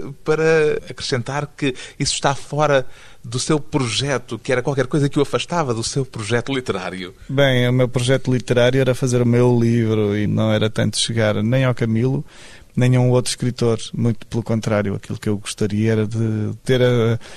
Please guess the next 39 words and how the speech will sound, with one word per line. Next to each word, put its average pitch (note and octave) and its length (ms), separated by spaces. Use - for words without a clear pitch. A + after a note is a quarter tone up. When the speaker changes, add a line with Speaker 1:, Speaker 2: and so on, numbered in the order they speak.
Speaker 2:
a B2 40
convicção A#2+ 580
de A2+ 80
que - 60
estou - 160
a A#2+ 60
chegar B2+ 260
a B2 60
mim, A#2+ 200
não A2 140
é? A#2+ 180
Eu A2 160
acho A2+ 180
que - 120
é A2 40
o G#2+ 60
grande G#2 420
desafio A2+ 380
de A2+ 60
qualquer G#2+ 420
criador. G#2+ 400
Mas - 260
se - 120
o G#2 60
meu A#2 120
caminho B2 460
tiver A#2 400
alguma A2 640
semelhança A2 800
com A2 160
o G#2 40
de G#2 60
Camilo G#2+ 220
Castelo A2 340
Branco, G#2 320
só C#3+ 140
posso B2 200
ficar B2 220
contente. C#3 520